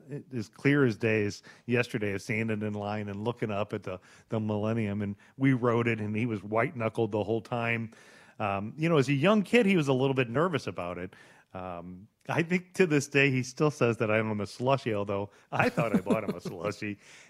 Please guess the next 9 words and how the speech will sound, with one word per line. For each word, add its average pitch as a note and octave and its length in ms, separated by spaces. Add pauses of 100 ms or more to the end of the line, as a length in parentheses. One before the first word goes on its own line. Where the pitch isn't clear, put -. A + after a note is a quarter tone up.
Now, F#3 120
Carter, C#4+ 360
on A3 160
my D3+ 160
other D3 220
hand, A#2+ 160
is A#2+ 120
also C#3+ 440 (320)
a G#2 240